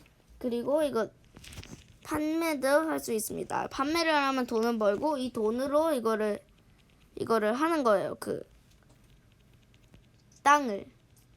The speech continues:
봐봐요. 도끼 힘을 일단 업그레이드하고 힘으로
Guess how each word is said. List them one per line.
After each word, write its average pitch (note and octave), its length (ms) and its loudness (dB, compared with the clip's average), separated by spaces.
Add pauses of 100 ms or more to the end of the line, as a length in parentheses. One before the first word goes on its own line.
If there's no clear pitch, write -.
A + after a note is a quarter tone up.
(640)
봐봐요. G#3+ 560 0 (1600)
도끼 C#4 460 -6
힘을 C4+ 520 -2 (960)
일단 A#3+ 380 -4
업그레이드하고 A#3 960 -4 (1300)
힘으로 C#4+ 560 -4